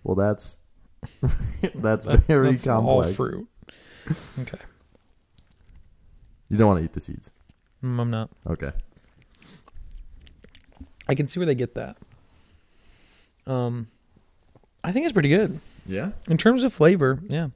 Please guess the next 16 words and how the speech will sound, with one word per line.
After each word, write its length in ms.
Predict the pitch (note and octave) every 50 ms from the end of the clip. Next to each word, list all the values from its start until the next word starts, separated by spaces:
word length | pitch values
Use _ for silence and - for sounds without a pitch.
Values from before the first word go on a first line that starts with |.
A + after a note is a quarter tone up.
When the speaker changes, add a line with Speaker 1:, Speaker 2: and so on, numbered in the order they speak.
| _ _ _ - _ _ - - - - - - - - - - _ _ -
Speaker 2:
It's 160 | - - -
very 220 | - D3 C#3+ C#3+ C#3
good. 260 | C#3+ C3+ B2+ B2 A#2 A#2 - _ _ _ _ _ - _ _ _ _ _ _ _ _ _ _ _ - - - A2 C3 -
Speaker 1:
Oh, 40 | C#3
Speaker 2:
Um, 340 | C#3 C#3 C#3 C#3 C#3 C#3 C3+
Speaker 1:
very 120 | C3+ B2+
custardy. 580 | A#2+ - - A2 - - - - D2+ D#2 - - _ _ _ _ _ - - - - -
Speaker 2:
yeah, 300 | - D3+ D#3+ D#3 D3+ C#3 -
it 140 | C#3+ C#3+ C#3
does 280 | - C#3+ D3+ F3 E3+ -
have, 140 | F#3+ F#3 F3+
like, 140 | E3 C3+ -
a, 40 | A#2+
a 220 | A2+ - - A#2+
creamy 500 | - - - - C3+ C3+ C3+ C3 B2+ A#2
finish, 580 | A#2 - - A#2+ A2 G#2+ A2+ - - - -